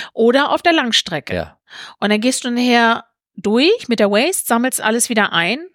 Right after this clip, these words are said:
Speaker 1: und nimmst die Hälfte der Getränke unausgetrunken wieder mit und musst sie wegschmeißen.
Speaker 2: Hm.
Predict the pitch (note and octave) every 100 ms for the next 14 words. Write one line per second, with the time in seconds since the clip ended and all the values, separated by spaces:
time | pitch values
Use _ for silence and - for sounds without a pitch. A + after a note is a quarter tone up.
0 | _ _ A3 A3+ B3+ A#3+ A3 A#3 - A3
1 | G#3+ G#3+ - A#3+ B3 B3+ - A#3+ A#3+ A3
2 | - A3+ - A3+ G#3 A3+ G3+ G#3+ _ -
3 | G3+ G3+ F#3 E3+ - - - G3+ G3+ -
4 | G#3+ F#3 F3 - - D#3 D#3 - G#2+ F#2+
5 | F2